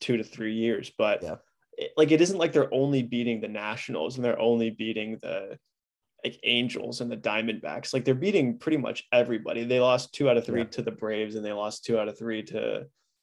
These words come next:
Speaker 1: somebody else that I'm forgetting who it was. Uh, but, like, point is, oh, they lost two straight to the Rangers. But
Speaker 2: Yeah.
Speaker 1: like, they're, for the most part, they're beating bad teams and they're beating good teams, and it's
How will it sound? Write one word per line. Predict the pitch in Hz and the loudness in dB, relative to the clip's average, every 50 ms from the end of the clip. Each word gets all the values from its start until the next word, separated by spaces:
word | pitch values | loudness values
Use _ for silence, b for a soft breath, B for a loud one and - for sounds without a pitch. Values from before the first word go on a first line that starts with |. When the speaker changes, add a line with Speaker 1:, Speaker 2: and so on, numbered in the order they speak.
| _ _ _ _ _ | _ _ _ _ _
Speaker 1:
somebody | - - 127 117 107 107 107 | -2 0 0 0 0 0 0
else | 110 104 98 101 113 117 - - - _ _ _ - | 0 0 0 -2 -4 -6 -10 -14 -16 _ _ _ -2
that | 117 113 | -2 -2
I'm | 107 104 | -2 -4
forgetting | - 113 110 104 107 110 | -6 -4 -4 -4 -4 -4
who | 107 107 110 104 | -4 -4 -4 -4
it | - | -4
was. | - 110 110 104 104 104 104 - - _ _ _ _ _ _ _ _ _ _ _ _ _ | -2 -2 -2 0 -2 -4 -6 -10 -16 _ _ _ _ _ _ _ _ _ _ _ _ _
Uh, | - 107 104 95 90 - - - _ | -2 -2 -2 -2 -4 -10 -14 -14 _
but, | _ 147 156 - - - _ | _ 4 4 4 2 -4 _
like, | 151 147 139 139 | 2 2 2 2
point | - - 175 165 156 | -2 0 2 4 4
is, | 151 135 117 113 120 120 - - - _ _ _ _ _ - - | 4 4 4 0 -2 -6 -10 -14 -14 _ _ _ _ _ 0 4
oh, | 147 135 113 107 107 - | 4 4 4 0 -4 2
they | - 135 | 4 6
lost | 131 123 120 120 - | 6 6 4 2 0
two | - 135 127 | -4 -4 -4
straight | - - 135 120 120 | -2 -2 -2 -2 -2
to | - | -2
the | 117 107 | -4 -4
Rangers. | 104 110 107 107 113 117 - - - - _ _ _ _ _ _ _ _ _ _ _ _ | -4 -6 -8 -8 -8 -10 -10 -10 -12 -12 _ _ _ _ _ _ _ _ _ _ _ _
But | - 196 185 | 6 6 8
Speaker 2:
Yeah. | 175 | 8
Speaker 1:
like, | 170 156 143 139 | 6 6 8 8
they're, | 170 170 156 139 - _ _ _ _ - | 6 6 6 4 -4 _ _ _ _ -10
for | - - 185 | -6 -2 0
the | 180 | 4
most | 160 165 175 - | 4 4 2 4
part, | - 127 120 120 - | 2 0 0 2 0
they're | 120 117 | -4 -2
beating | 110 135 143 143 143 131 117 | 2 2 2 4 2 2 2
bad | 120 113 113 113 | 2 0 0 -4
teams | 113 - 123 123 120 117 | -4 -6 -6 -6 -4 -2
and | 117 113 | -2 -2
they're | 110 | -2
beating | 110 123 123 127 120 113 | -2 -2 0 0 0 0
good | 117 110 107 107 | -2 -2 -2 -2
teams, | - 120 117 120 117 139 | -4 -4 -4 -4 -4 -4
and | 117 113 | -6 -8
it's | 107 _ - - - _ | -8 _ -14 -16 -16 _